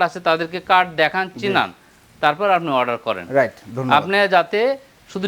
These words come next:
Speaker 1: ডেলিভারি চার্জ অ্যাডভান্স করবেন, প্রোডাক্টটা হাতে পেয়ে প্রোডাক্টের মূল্য বোঝায় দিবেন।
Speaker 2: জি,
Speaker 1: ঠিক আছে,
Speaker 2: ধন্যবাদ।
Speaker 1: ইনশাল্লাহ। আর দেশের বাইরে থেকে যারা দেখতেছেন, ইনশাল্লাহ আপনারা ফোন দিবেন, যদি আমরা ফোন অ্যান্সার নাও করতে পারি,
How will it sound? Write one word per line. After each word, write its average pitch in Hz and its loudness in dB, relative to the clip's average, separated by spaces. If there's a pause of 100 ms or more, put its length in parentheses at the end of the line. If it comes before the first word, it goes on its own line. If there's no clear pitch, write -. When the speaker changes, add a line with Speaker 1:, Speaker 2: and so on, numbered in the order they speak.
(100)
Speaker 1:
ডেলিভারি 226 4
চার্জ 226 2
অ্যাডভান্স 175 0 (100)
করবেন, 110 -4 (260)
প্রোডাক্টটা 175 2
হাতে 180 2
পেয়ে 208 -4
প্রোডাক্টের 190 -2
মূল্য 175 -4 (120)
বোঝায় 127 0
দিবেন। 98 -8 (240)
Speaker 2:
জি, 117 -8 (280)
Speaker 1:
ঠিক 247 2
আছে, 220 0
Speaker 2:
ধন্যবাদ। 151 2
Speaker 1:
ইনশাল্লাহ। 208 2 (460)
আর 160 4 (140)
দেশের 220 4
বাইরে 196 4
থেকে 220 -8 (100)
যারা 202 4 (100)
দেখতেছেন, 202 -4 (120)
ইনশাল্লাহ 202 4 (100)
আপনারা 180 0 (680)
ফোন 208 4
দিবেন, 220 0
যদি 208 2
আমরা 202 -2
ফোন 214 0 (140)
অ্যান্সার 175 0
নাও 220 6
করতে 233 -4
পারি, 226 2